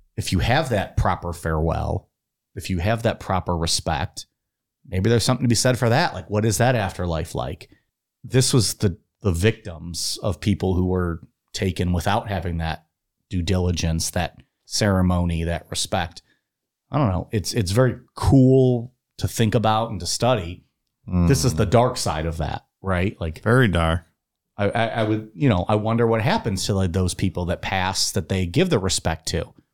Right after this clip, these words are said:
Speaker 1: What do they experience? What do those souls experience?
Speaker 2: Well, realistically, the afterlife cannot vary based on different countries on the, in, you know, on the planet.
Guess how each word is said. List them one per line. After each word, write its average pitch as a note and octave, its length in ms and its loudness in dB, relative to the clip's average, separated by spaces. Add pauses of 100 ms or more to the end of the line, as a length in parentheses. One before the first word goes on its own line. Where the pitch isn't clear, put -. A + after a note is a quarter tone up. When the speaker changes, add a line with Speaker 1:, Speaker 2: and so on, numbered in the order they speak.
Speaker 1:
What A2+ 120 0
do A#2+ 60 4
they A#2+ 140 6
experience? E2+ 540 -2
What C#3 80 6
do B2+ 60 8
those F3 200 6
souls G2 300 2
experience? F2 680 0
Speaker 2:
Well, C#3+ 100 2
realistically, C3+ 800 6
the G2 200 4
afterlife G#2 540 0
cannot G2 240 2
vary F#2+ 380 4
based F2+ 420 2
on E2+ 280 4
different E2+ 320 2
countries F2+ 400 2
on E2 180 4
the, D2 160 -2 (720)
in, F2 320 4 (420)
you G#2 80 -4
know, D#2+ 380 0 (440)
on F#2+ 140 6
the E2+ 80 6
planet. F2 540 2